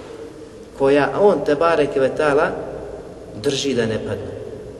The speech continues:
On ih drži da ne padne. To je bukvalan prijevod.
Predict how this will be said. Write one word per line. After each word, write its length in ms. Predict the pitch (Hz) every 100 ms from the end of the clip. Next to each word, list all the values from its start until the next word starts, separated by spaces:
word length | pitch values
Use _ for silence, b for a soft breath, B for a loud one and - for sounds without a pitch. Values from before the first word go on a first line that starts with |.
| - - -
On 140 | 147
ih 160 | 170 147
drži 340 | 175 202 175
da 120 | 147 131
ne 180 | 127
padne. 220 | 113 98 - - - - - -
To 60 | 143
je 40 |
bukvalan 440 | 165 175 139 117
prijevod. 260 | 120 120 107